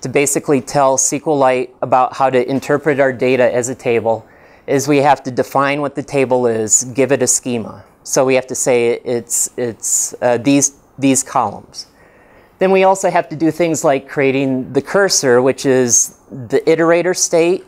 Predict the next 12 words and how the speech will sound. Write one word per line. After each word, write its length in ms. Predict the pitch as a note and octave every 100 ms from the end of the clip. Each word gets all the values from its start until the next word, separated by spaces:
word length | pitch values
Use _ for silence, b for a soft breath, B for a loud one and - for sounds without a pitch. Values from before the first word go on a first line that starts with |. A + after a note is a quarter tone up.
| -
Um, 640 | C#3+ C#3 B2 A#2+ A#2 A2+ _ -
like, 280 | B2+ B2+ A#2+
what 220 | E3 F3
is 100 | E3+
the 100 | D#3+
current 340 | - F3+ -
position 680 | - A#2+ C#3+ C#3 C#3 A#2+ B2 B B B B
that 220 | C3 B2
S 140 | - -
Q 240 | D3 D#3
Lite 340 | C#3+ C3+ C3+ -
is 540 | C3+ C3+ B2+ A#2+ -